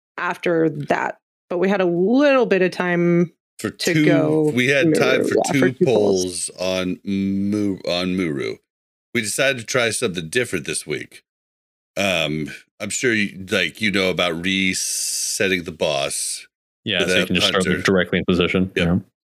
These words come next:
Speaker 2: So instead, we, we usually were lining everybody up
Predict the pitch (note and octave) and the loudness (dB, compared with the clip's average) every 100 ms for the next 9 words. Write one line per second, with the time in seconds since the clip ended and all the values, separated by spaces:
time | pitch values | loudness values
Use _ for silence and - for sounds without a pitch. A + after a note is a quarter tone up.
0 | _ _ - D3+ B2 A#2+ B2 A#2 - D#3+ | _ _ -8 -2 0 2 0 -2 -4 -2
1 | D#3 C#3+ - A#2 B2+ A#2 A2 A#2 A2+ C3 | -2 -4 -6 -2 -2 -4 -6 -4 -2 -2
2 | B2 A#2 B2+ E3+ F3 F3 C3 A2+ G#2+ G#2+ | -4 -4 -2 0 0 0 2 0 0 2
3 | G#2+ A2 G2 G2+ G#2+ A#2 G#2+ G2+ F2+ E2 | 2 0 0 0 0 0 0 2 2 0
4 | E2 | -2